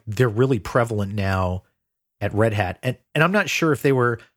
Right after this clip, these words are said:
I don't know if they were, like, pioneered in a global sense, but, you know, definitely in Fedora,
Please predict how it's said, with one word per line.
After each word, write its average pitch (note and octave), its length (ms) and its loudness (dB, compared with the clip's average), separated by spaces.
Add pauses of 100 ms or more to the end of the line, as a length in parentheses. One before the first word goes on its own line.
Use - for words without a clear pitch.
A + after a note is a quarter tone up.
(260)
I D#3+ 60 6
don't F3 80 2
know D#3+ 80 4
if - 40 -8
they C#3+ 100 2
were, C3 120 2
like, A2 220 -2
pioneered A#2 500 0
in G2+ 100 -2
a F#2+ 60 -6
global G2 480 -2
sense, E3+ 560 -4 (560)
but, A2 320 2 (480)
you A#2+ 140 0
know, G#2+ 80 0 (140)
definitely B2 840 0 (400)
in A2+ 180 0
Fedora, G#2 800 0